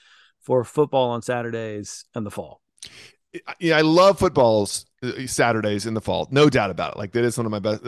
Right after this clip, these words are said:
Speaker 2: favorite times of year. But I also love the summer, and I hate when the summer's coming to the close.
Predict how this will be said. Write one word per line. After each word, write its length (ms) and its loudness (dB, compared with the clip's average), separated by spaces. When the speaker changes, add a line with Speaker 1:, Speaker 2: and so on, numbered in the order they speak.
Speaker 2:
favorite 260 -2
times 220 -4
of 60 -2
year. 180 -4
But 360 2
I 140 0
also 480 4
love 400 4
the 80 -4
summer, 260 -2
and 80 -4
I 60 -4
hate 220 -4
when 100 -6
the 60 -4
summer's 340 -4
coming 220 -8
to 40 -6
the 80 -14
close. 240 -16